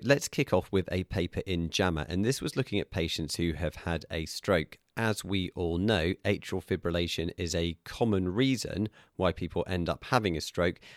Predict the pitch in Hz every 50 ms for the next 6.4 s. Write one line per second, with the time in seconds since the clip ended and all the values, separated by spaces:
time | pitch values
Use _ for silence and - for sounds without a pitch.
0 | - _ - 101 110 110 107 98 87 - 92 90 90 87 87 85 85 82 85 85
1 | - 92 92 90 85 - - 85 80 85 82 - - 85 82 - - - - 110
2 | 113 113 107 101 - 87 87 98 110 110 - - 82 82 76 69 67 71 76 -
3 | - - - 123 123 127 127 110 101 95 92 85 87 87 - - - - 90 85
4 | 82 - - 82 80 78 78 78 76 - 85 82 80 - - - - - - -
5 | - - - 82 80 80 71 - 73 78 78 - - 117 117 127 127 - 98 -
6 | - - 73 73 73 76 -